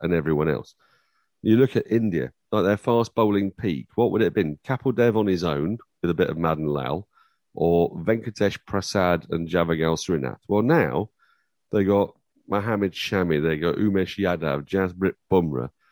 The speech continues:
uh, Bhuvneshwar Kumar, we hardly ever talk about, Mohammad Siraj. They've got an incredible number of fast bowlers. The West Indies,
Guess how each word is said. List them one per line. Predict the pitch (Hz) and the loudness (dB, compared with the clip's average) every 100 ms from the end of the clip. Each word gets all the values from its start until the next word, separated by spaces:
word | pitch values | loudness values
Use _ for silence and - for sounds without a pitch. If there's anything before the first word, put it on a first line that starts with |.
| _ _ _ - | _ _ _ -6
uh, | 85 87 | 0 0
Bhuvneshwar | 90 131 120 135 120 135 131 | 4 4 4 0 0 0 0
Kumar, | - 147 131 80 | 0 2 2 2
we | 80 | 0
hardly | 98 95 92 92 | -2 -2 0 0
ever | 92 | 0
talk | - 104 - | -2 -2 -2
about, | 71 60 | -4 -4
Mohammad | 101 104 120 104 | -4 -4 -2 -4
Siraj. | - 117 92 64 - | -2 0 0 -2 -2
They've | 120 | 0
got | 117 | 2
an | |
incredible | 135 - - - 147 139 123 | 0 -2 -10 -2 0 0 0
number | 117 110 95 | 2 2 0
of | - | -2
fast | 95 90 - | -2 -2 -2
bowlers. | 90 80 67 | -2 0 -2
The | 98 | -2
West | 120 - | -2 2
Indies, | 170 139 64 101 | 2 2 0 -4